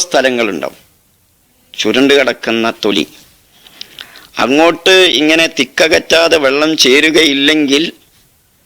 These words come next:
നിർബന്ധമായും അവിടെ തിക്കകറ്റൽ വേണം. പതിനാലാമത്തെ സുന്നത്ത് ഇത്വാലത്തുൽ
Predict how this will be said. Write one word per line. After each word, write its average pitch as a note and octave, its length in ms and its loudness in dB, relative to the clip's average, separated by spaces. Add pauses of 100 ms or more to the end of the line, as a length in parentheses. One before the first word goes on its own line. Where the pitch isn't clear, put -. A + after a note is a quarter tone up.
(180)
നിർബന്ധമായും C#3 1000 0 (140)
അവിടെ A2 280 -2
തിക്കകറ്റൽ A2 580 -2 (800)
വേണം. E2 280 -2 (1700)
പതിനാലാമത്തെ E3+ 880 2
സുന്നത്ത് D3 420 2 (280)
ഇത്വാലത്തുൽ E3 760 2